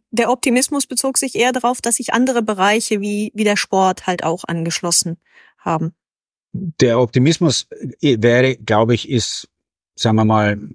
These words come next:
Speaker 2: n-, n-, ja, schon sehr gewagt, weil man auch beim Sport sieht, dass das nur, dass sich offensichtlich nur etwas bewegt, wenn Betroffene an die Öffentlichkeit gehen. Also wenn es nicht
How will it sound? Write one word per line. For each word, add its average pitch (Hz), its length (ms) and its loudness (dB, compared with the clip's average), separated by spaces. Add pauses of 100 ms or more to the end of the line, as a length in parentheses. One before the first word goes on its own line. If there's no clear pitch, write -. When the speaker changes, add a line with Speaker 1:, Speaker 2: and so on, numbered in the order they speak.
(120)
Speaker 2:
n-, 123 580 -4
n-, 107 720 -2
ja, 92 340 0
schon 127 300 2
sehr 127 300 0
gewagt, 101 760 0
weil 113 320 2
man 117 180 2
auch 104 300 2
beim 120 220 0
Sport 92 440 0
sieht, 170 580 -2
dass 120 180 0
das 120 200 0
nur, 139 600 2 (240)
dass 107 140 2
sich 127 180 -2
offensichtlich 131 540 2
nur 160 240 4
etwas 139 260 0
bewegt, 110 540 0
wenn 131 360 4 (480)
Betroffene 156 800 2
an 127 280 4
die 135 140 -2
Öffentlichkeit 92 560 -2
gehen. 69 300 -8
Also 104 240 0 (220)
wenn 139 220 2
es 156 160 0
nicht 160 420 0